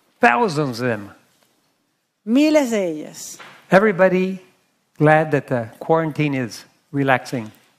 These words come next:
Speaker 2: Y todo el mundo está contento de que la cuarentena ahora ya es flexible.
Speaker 1: Busy once again
Speaker 2: Y están ocupados nuevamente
Speaker 1: with the cares of life.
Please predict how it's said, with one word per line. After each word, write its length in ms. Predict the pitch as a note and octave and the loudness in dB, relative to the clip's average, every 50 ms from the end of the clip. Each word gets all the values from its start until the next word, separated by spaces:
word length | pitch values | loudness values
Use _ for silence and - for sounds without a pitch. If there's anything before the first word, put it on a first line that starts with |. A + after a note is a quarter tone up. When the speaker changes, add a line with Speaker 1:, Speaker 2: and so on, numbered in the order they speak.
| _ _ _ | _ _ _
Speaker 2:
Y 300 | - C4+ A#3 A3+ A3 A3 | -2 0 2 2 2 0
todo 240 | A3+ - C4+ C#4 D4 | 2 2 2 4 4
el 80 | D4 | 4
mundo 280 | C#4 C4+ C#4+ D4 D4 C#4+ | 2 2 2 2 2 0
está 220 | B3 - C4+ C4 | 0 0 -2 -2
contento 600 | C4 C4+ B3+ A#3 - B3+ A#3+ B3 B3 A#3+ B3 C4 B3 | 0 -2 -4 -2 -2 -2 -2 0 -2 -2 -2 -2 0
de 200 | A3+ A3 A3 G#3+ | 0 -2 -2 -4
que 340 | A3 G#3+ G3 G3 G3 - - | -6 -6 -4 -4 -6 -6 -6
la 120 | - G3+ G3 | -6 -6 -4
cuarentena 680 | - G3 G3 G3 G3 G3 G3 - A3 A3+ A3+ A3+ A3 G#3 | -2 -2 -2 -2 -4 -6 -4 -4 -2 -2 0 0 -2 -2
ahora 200 | G3+ G#3 G#3 G#3 G3 | -2 -2 -2 -4 -4
ya 120 | G3 G3+ | -4 -6
es 120 | G#3 - | -8 -8
flexible. 640 | - G3+ G3+ - - - - G#3 F#3+ E3 D#3+ D#3+ D#3 - _ _ - | -10 -12 -12 -10 -8 -8 -6 -6 -8 -8 -10 -16 -20 -20 _ _ -12
Speaker 1:
Busy 420 | D3+ B2+ D3+ D#3+ D#3+ C3+ C#3+ D3+ | -4 -2 0 0 0 0 -2 -4
once 300 | C#3 C3 D3 D3 - - | -2 -2 -4 -4 -4 -6
again 260 | D#3 B2+ A#2+ G2+ F#2 F2 - - _ _ _ _ - | -6 -6 -6 -8 -10 -16 -20 -20 _ _ _ _ -8
Speaker 2:
Y 120 | A3+ G#3+ | -4 -4
están 320 | G#3+ G#3 - - A#3 A#3+ A#3+ | -4 -2 -2 -4 -2 -2 -2
ocupados 840 | A#3+ A#3+ A#3+ A3+ G#3+ - - B3+ B3+ B3+ B3+ A#3 A3 G3+ - - | -4 -4 -6 -8 -4 0 0 2 2 2 0 -2 -4 -4 -6 -6
nuevamente 680 | A3 A3 A3+ A3+ A3 G#3+ G#3+ A3 A3 G#3+ G3 F3 E3 - | -4 -2 -2 -2 -2 -2 -2 -4 -4 -4 -4 -6 -6 -6
Speaker 1:
with 120 | D#3+ C#3 - | -6 -6 -6
the 100 | - - | -6 -6
cares 340 | - - C#3+ C#3+ C#3+ C3 | -2 0 0 0 -2 -4
of 100 | C3+ B2 A#2+ | -6 -6 -4
life. 240 | A#2 A2 G2+ - | -6 -6 -6 -8